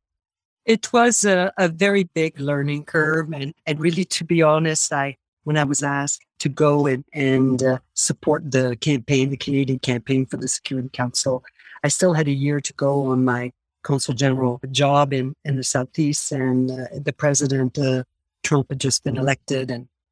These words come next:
and a lot of the cabinet ministers came from my territory. So I really, honestly, I resisted because I felt here is, I know what I, I felt comfortable in this environment. I knew the players, and then I was gonna be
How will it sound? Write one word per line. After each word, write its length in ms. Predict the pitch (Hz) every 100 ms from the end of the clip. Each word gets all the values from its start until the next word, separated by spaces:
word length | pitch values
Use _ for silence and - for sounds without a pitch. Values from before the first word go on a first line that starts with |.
| _
and 280 | 135 131 143 -
a 80 | 139
lot 360 | 143 143 147
of 80 | 147
the 80 | 139
cabinet 440 | - 143 135 143
ministers 540 | 156 139 139 - 139 -
came 160 | 139
from 160 | 127 135
my 100 | 131
territory. 580 | - 147 143 - 135 131
So 240 | - 165 -
I 80 | 214
really, 260 | 226 269 247
honestly, 400 | 226 254 - 185
I 60 |
resisted 560 | 170 170 196 - 147 139
because 460 | 147 - 156 151 - _ _
I 120 | 160
felt 360 | 160 - 185 185 _ _ _ _ -
here 360 | - 202 208
is, 280 | 196 175 - -
I 100 | 160
know 240 | 165 175
what 140 | 196 175
I, 280 | 160 165 - _ _ _ -
I 160 | 165 143
felt 240 | - 185 180 _
comfortable 460 | - 196 - 196 196
in 100 | 190
this 160 | 185 190
environment. 600 | 175 170 180 180 180 -
I 80 | 135
knew 200 | 156 175
the 120 | 170
players, 520 | - 151 156 156 151
and 120 | 143
then 100 | 147
I 80 | 151
was 140 | 143
gonna 160 | - 147
be 180 | 151